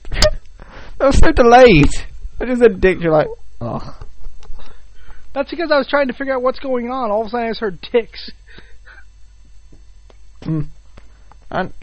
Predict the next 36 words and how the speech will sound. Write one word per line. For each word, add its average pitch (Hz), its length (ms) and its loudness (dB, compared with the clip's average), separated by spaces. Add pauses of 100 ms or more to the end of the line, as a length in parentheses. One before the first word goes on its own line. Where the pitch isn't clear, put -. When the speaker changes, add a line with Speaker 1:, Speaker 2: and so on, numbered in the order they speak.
(120)
Speaker 1:
I've, 220 140 -12 (260)
I, 339 100 -12 (220)
I - 80 -8
had 294 120 -6
to - 60 -2
mention 190 300 -4
Dick 151 200 0
somewhere. 127 520 -4
I - 80 -6
mentioned 165 320 0
it - 60 -2
last 131 240 0
time. 131 240 -6 (1600)
Speaker 2:
Yeah, 190 280 -8 (280)
we 208 120 -6
mentioned 196 360 -2
Dicks 180 200 -4
a 175 40 -8
lot 156 300 -6
last 135 260 -14
time. 131 280 -12 (520)
But 220 140 2
anyway, 196 420 2
the 208 120 -8
achievement 220 400 -6
game 165 180 -4
this 156 220 -10
week, 151 380 -12 (560)
it 208 140 0
is, 202 220 4
uh, 165 380 2 (100)
your 208 220 0
turn 180 320 -4
to 151 240 -2 (580)
come 175 200 -8
up, - 80 -12